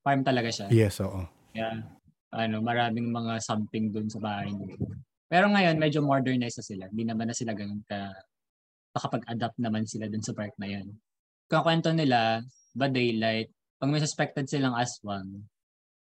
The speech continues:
Speaker 1: ah, usually daw, bubuhusan daw nila ng regular tap water lang.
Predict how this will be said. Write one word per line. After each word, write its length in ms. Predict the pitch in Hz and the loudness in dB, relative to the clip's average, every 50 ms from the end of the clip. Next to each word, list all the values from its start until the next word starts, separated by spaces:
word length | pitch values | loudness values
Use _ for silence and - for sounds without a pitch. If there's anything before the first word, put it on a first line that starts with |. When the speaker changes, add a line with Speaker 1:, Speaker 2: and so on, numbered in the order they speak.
| _ _ | _ _
Speaker 1:
ah, 560 | 127 123 123 120 120 117 117 113 113 113 113 120 123 | 2 4 4 4 4 4 2 0 -2 -4 -6 -2 0
usually 420 | 139 139 - - 160 147 151 143 | 2 2 4 4 4 4 4 4
daw, 240 | 131 117 113 107 107 | 4 2 2 0 0
bubuhusan 460 | 101 127 127 127 139 139 139 143 143 | 0 -2 0 2 2 2 2 2 2
daw 140 | 135 131 131 | 2 4 2
nila 180 | 131 131 123 127 123 | 2 2 2 0 0
ng 180 | 123 123 120 120 120 - - _ _ - | -2 -4 -6 -8 -12 -14 -18 _ _ -2
regular 400 | - 165 180 185 196 196 196 190 | 0 2 4 4 4 4 2 2
tap 240 | - 151 - - | 0 0 -2 -2
water 340 | - 113 104 104 - - 95 | -4 -4 -4 -4 -6 -8 -12
lang. 220 | 92 - - - | -12 -12 -14 -16